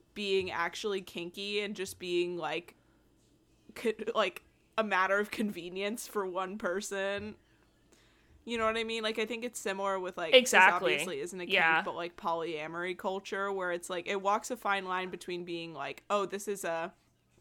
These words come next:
Speaker 1: like, a genuine, like, sexuality type thing," to, like, "Oh, I just, like, for me, it's advantageous to live in a house with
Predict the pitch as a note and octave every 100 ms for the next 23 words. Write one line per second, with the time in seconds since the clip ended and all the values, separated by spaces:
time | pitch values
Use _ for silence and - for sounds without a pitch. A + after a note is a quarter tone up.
0 | _ _ _ _ _ G#3+ G3+ F#3+ F3 F#3
1 | E3+ F3 F3+ F3 F3 E3 - - - -
2 | _ - G3 F#3+ - F3+ C#3+ D#3 E3+ F#3
3 | G3 F#3+ G#3 G3 - G3+ G3 G#3+ - F3+
4 | F3+ E3+ - G#3 F#3+ F#3+ G3 G#3 - F#3
5 | D#3 - _ _ _ _ _ _ _ -
6 | - G#3+ G#3 A3 A#3 G#3+ G3+ - - -
7 | - G3 G3+ G3+ F#3+ G3 G3 F#3+ F#3 -
8 | G3+ F#3 F3 F3 E3+ G3 F3+ - D3+